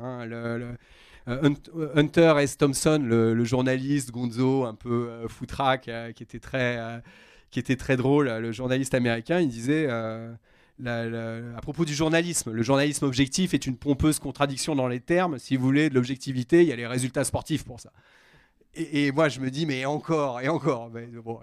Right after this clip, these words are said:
mais, voilà. Mais donc, euh, donc, euh, oui, de toute façon, j'écris de, de ma position avec les, les, des, des questions qui m'intéressent, euh, qui sont des questions forcément, euh, dans l'air du temps, euh, et puis, bon, des questions peut-être aussi personnelles, mais enfin,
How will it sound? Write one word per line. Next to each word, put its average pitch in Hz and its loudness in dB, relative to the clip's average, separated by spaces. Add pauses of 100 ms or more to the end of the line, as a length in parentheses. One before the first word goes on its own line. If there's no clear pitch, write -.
mais, 113 -16 (400)
voilà. 120 0
Mais 131 -6
donc, 165 0
euh, 131 0
donc, 135 -2
euh, 131 2
oui, 220 0
de 165 2
toute 160 -4
façon, 190 -2
j'écris 180 -4
de, 120 -4
de 123 -4
ma 127 0
position 143 -2
avec 135 -4
les, 120 -2
les, 117 -4
des, 113 -10
des 120 -10
questions 139 -4
qui - -6
m'intéressent, 127 -2 (600)
euh, 117 -6
qui 117 -14
sont 170 4
des 139 2
questions 135 -10
forcément, 156 -2
euh, 120 -2
dans 123 0
l'air 135 0
du 156 -10
temps, 180 0
euh, 117 -6
et 110 -16
puis, - -16
bon, 117 -6
des 104 -12
questions 113 -12
peut-être 120 -10
aussi - -8
personnelles, 202 -4
mais 147 -4
enfin, 123 -16